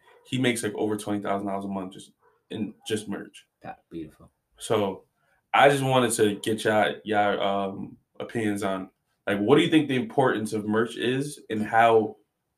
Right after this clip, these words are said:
Speaker 1: how do you think it's relevant to, like, whatever your marketing scheme is, no matter what your business is? Like, what, what do you
Speaker 2: Mm-hmm.
Speaker 1: feel like merch does for a business or a brand?
Speaker 2: For me, my opinion, well, it's just something I think is probably the, the most important per-,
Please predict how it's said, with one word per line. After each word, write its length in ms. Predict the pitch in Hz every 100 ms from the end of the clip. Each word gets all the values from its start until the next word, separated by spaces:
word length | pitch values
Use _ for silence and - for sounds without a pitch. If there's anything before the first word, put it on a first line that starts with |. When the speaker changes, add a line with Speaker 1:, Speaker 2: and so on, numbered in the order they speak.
| _ _ _ _ _
Speaker 1:
how 160 | 127
do 80 | 139
you 60 | 135
think 120 | 131
it's 100 | 113
relevant 500 | 104 110 113 104 101
to, 120 | - 98
like, 160 | 90
whatever 360 | 95 104 110 104
your 140 | 101 101
marketing 360 | 101 101 104 101
scheme 280 | - 104 98
is, 160 | 98
no 80 | 107
matter 200 | 117 127
what 160 | 113 113
your 100 | 104
business 320 | 101 98 -
is? 180 | - -
Like, 120 | -
what, 260 | 107 120 101 98 107
what 160 | 113
do 60 | 131
you 60 | 135
Speaker 2:
Mm-hmm. 80 | -
Speaker 1:
feel 240 | 127 113
like 140 | 101
merch 460 | 104 104 98 - 104
does 260 | 107 104 98
for 360 | - 98 90 - _ _
a 80 | 98
business 440 | 104 110 101 95
or 120 | 98
a 40 | 92
brand? 260 | 98 92 - _ _ _
Speaker 2:
For 280 | - 175 160
me, 540 | - 85 107 147 180 - _ _ _ _ -
my 200 | 82 101
opinion, 600 | 107 117 131 123 82 - _
well, 100 | 85
it's 100 | 85
just 120 | 90
something 220 | - 90 87
I 100 | -
think 260 | 165 165
is 280 | - - - _ _ _ _
probably 320 | - 127 117
the, 360 | 95 92 85 -
the 80 | 90
most 300 | 90 98 -
important 440 | 95 - 92 90 -
per-, 220 | 87